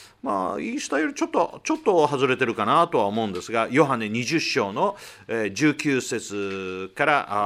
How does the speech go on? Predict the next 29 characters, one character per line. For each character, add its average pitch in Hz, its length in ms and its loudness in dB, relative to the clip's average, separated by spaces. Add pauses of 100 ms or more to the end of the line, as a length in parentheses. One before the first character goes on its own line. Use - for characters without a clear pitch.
(240)
あ 90 80 -6
ー、 95 120 -10
二 139 140 -2
十 110 220 -4
九 139 240 -2
節、 - 420 -8 (400)
ト 220 160 0
マ 254 140 2
ス - 180 -6
に - 160 -6
つ - 140 -6
い 92 80 -6
て 95 100 -8
で 85 140 -6
す - 120 -12
ね、 208 240 0 (380)
え 107 220 -2
ー、 104 40 -2
リ 113 120 0
ビ 123 140 -2
ン 123 40 -4
グ 120 140 2
ラ 113 160 4
イ 101 80 -2
フ 107 80 -12
の 101 200 -4
四 - 300 -4
月 151 580 -2
の、 139 300 -6